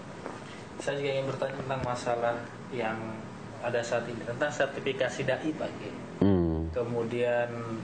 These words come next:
Speaker 1: eh, apa namanya, sertifikasi dai dan, eh, apa, para dai itu diharuskan memberikan ceramah yang sudah ditentukan oleh pemerintah.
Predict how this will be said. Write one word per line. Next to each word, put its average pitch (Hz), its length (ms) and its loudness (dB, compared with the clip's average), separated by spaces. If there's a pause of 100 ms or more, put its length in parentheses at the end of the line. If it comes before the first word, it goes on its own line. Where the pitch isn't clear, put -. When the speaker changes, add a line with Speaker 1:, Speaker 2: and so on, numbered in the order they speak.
(180)
Speaker 1:
eh, 107 800 2 (1000)
apa 113 220 0 (140)
namanya, 107 600 0
sertifikasi 110 680 0
dai 110 300 0 (140)
dan, 117 280 4 (1200)
eh, 101 680 0 (1160)
apa, 117 240 -2 (1500)
para 123 460 2
dai 127 540 0
itu 135 200 -2
diharuskan 120 760 0
memberikan 117 480 -2
ceramah 117 480 2
yang 123 200 0
sudah 113 240 -2
ditentukan 120 480 -2
oleh 113 200 2
pemerintah. 98 480 -2